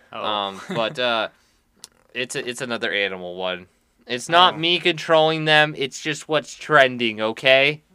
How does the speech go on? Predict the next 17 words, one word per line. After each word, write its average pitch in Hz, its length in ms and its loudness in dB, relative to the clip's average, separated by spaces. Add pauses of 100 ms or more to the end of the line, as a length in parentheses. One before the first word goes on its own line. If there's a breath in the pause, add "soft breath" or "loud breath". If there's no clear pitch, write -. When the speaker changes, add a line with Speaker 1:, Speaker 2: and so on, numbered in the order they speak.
(180)
Speaker 1:
Where's 175 420 -6
the 165 160 -14
trending 151 460 -12
icon? 98 500 -16
Like, 104 160 -20
how 127 100 -10
do 139 100 -12
I 139 100 -10
know 127 180 -14
that 120 400 -14
you're 120 140 -14
showing 117 300 -16
me 113 80 -16
Speaker 2:
It, 113 80 -14
Speaker 1:
trending 120 220 -14
Speaker 2:
it, 131 280 -2
it's, 127 160 -6